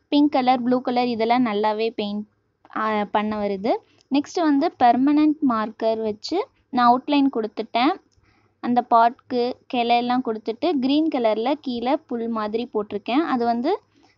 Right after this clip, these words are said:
பாட் பெருசா இருந்தனால இந்த மாதிரி எக்ஸ்ட்ரா இது பண்ண வேண்டியதா இருந்தது. அப்புறம் அந்த கிளைகள்ல எல்லாம் வந்து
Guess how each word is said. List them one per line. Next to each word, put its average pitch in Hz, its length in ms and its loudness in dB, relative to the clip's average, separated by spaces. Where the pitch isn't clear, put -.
பாட் 277 360 4
பெருசா 277 380 0
இருந்தனால 220 640 -2
இந்த 247 320 -2
மாதிரி 214 320 -4
எக்ஸ்ட்ரா 226 420 -4
இது 220 200 -4
பண்ண 214 260 -4
வேண்டியதா 208 420 -4
இருந்தது. 208 400 -2
அப்புறம் 277 300 -2
அந்த 240 280 0
கிளைகள்ல 233 540 -4
எல்லாம் 226 360 0
வந்து 233 360 -2